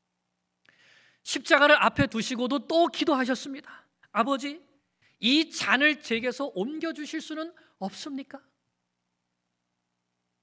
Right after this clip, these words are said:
그러나 제 뜻대로 하지 마시고 아버지 뜻대로 해 주십시오. 그리고 십자가 위에서 말씀하시죠. "다 이루었다. 다 이루었다."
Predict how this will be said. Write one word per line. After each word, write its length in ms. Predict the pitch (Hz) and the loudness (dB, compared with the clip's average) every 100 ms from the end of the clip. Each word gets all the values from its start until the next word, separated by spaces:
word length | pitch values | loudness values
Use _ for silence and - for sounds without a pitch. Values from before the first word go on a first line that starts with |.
| _ | _
그러나 320 | - 175 175 170 | -8 -4 -2 -4
제 180 | - | -6
뜻대로 420 | 165 208 202 185 170 | -6 -6 -6 -8 -8
하지 180 | 165 | -10
마시고 540 | 185 135 127 147 - 196 _ _ _ _ _ _ _ | -12 -12 -14 -18 -20 -20 _ _ _ _ _ _ _
아버지 400 | - 135 156 190 | -2 0 0 -4
뜻대로 480 | 185 240 - 170 160 | -8 -14 -10 -10 -10
해 160 | 160 170 _ _ _ _ | -14 -16 _ _ _ _
주십시오. 560 | - - - - 196 _ _ _ _ _ _ _ _ _ _ _ _ _ _ _ _ _ | -16 -16 -16 -20 -20 _ _ _ _ _ _ _ _ _ _ _ _ _ _ _ _ _
그리고 260 | 247 240 | 0 2
십자가 420 | 254 285 - 247 247 | 0 -2 2 2 4
위에서 480 | 196 180 190 170 - _ _ | 0 0 -2 -4 -8 _ _
말씀하시죠. 800 | - 127 - 160 127 - - - - _ _ _ _ _ _ _ _ _ _ _ _ | -8 -6 -6 -6 -8 -12 -18 -20 -20 _ _ _ _ _ _ _ _ _ _ _ _
"다 640 | - - 165 160 190 208 | -10 -8 -6 -6 -6 -8
이루었다. 520 | 190 - - _ _ _ _ _ _ _ _ _ _ | -8 -10 -12 _ _ _ _ _ _ _ _ _ _
다 480 | - - 214 302 311 | -12 -10 -10 -8 -8
이루었다." 500 | 302 277 233 - _ | -8 -8 -12 -20 _